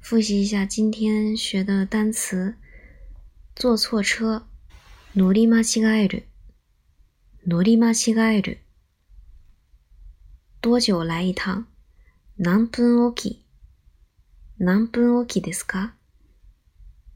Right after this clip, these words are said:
往里挤一挤。奥に詰める。奥に詰める。多少站？何駅？そこまで何駅ですか？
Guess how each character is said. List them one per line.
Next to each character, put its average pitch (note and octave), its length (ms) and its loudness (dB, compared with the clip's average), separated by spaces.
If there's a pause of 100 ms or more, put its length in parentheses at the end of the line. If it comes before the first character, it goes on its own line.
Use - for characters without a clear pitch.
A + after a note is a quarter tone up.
(1200)
往 G3 180 4
里 A3+ 180 2
挤 E3+ 320 -4
一 G3+ 80 0
挤。 G#3+ 300 -10 (1040)
奥 B3 320 0
に F3+ 140 4
詰 - 280 -4
め F3 80 0
る。 - 220 -6 (1120)
奥 A#3 300 0
に F#3+ 100 6
詰 D#3+ 240 -4
め E3+ 160 0
る。 - 200 -8 (2500)
多 A#3 220 2
少 F#3 280 -4
站？ G#3+ 300 -2 (880)
何 G3+ 400 4
駅？ - 380 -12 (1080)
そ - 220 -6
こ G#3 120 0
ま A3+ 140 4
で G3+ 160 0
何 F#3 420 2
駅 - 180 -6
で - 100 -6
す - 100 -8
か？ - 280 -8